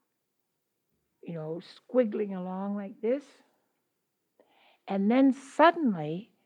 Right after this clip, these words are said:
something comes in and you are being written.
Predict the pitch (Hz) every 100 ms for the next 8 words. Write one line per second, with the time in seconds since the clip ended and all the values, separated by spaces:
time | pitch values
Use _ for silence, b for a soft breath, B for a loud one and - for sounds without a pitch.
0 | _ - - - 262 330 - 330 330 -
1 | 254 226 196 214 180 139 170 - _ 175
2 | 175 170 180 214 240 277 - 185 180 170
3 | 202 208 165 160 196 254 285